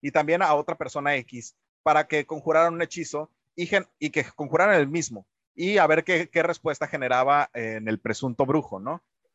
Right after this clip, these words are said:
Obviamente, pues, no iba a pasar nada, pero, pues, obvia-, la persona siempre iba. En ese tiempo, el decirle a alguien simplemente,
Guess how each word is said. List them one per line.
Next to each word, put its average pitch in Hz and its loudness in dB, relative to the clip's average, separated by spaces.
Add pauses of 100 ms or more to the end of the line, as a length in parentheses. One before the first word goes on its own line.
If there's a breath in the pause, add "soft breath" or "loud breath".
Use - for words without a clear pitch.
(140)
Obviamente, 151 0
pues, 151 -8
no 160 -2
iba 185 4
a 185 -2
pasar 156 0
nada, 156 4
pero, 117 -4
pues, - -18
obvia-, 135 0
la 120 2
persona 123 -4
siempre 131 -4
iba. 123 0 (1500)
En 185 -6
ese 269 -8
tiempo, 143 -6 (580)
el 170 6
decirle 240 2
a 180 6
alguien 139 0 (300)
simplemente, 165 -2